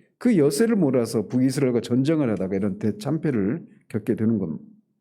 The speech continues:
되었단 말이죠. 그 뿌리에는 교만함이 자리하고 있었던 겁니다.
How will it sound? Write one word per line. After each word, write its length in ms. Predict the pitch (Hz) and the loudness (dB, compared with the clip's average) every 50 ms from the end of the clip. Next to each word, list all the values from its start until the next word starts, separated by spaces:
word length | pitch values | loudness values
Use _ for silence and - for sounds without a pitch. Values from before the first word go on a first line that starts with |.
| _ _ _ _ _ | _ _ _ _ _
되었단 360 | - 120 127 127 131 135 107 | 0 0 0 0 0 0 0
말이죠. 440 | 90 82 - - - - 123 - - - - _ _ _ _ _ _ _ _ _ _ | 0 -2 -4 -6 -10 -10 -12 -12 -14 -16 -20 _ _ _ _ _ _ _ _ _ _
그 220 | - 220 196 185 | -4 -4 -2 0
뿌리에는 640 | 247 233 240 233 214 185 180 165 135 101 - - 107 | 0 0 2 2 2 2 2 0 0 -2 -4 -6 -8
교만함이 640 | - 131 123 147 160 156 147 120 101 95 90 101 - | -2 0 2 2 2 2 0 0 0 0 -2 -4 -6
자리하고 380 | - 117 110 131 127 110 101 | -6 -2 0 0 0 0 -2
있었던 340 | 95 - 117 107 - 101 95 | -2 -2 -4 -4 -4 -4 -6
겁니다. 500 | 92 95 107 92 76 69 - - - _ | -4 -6 -6 -6 -8 -10 -16 -20 -20 _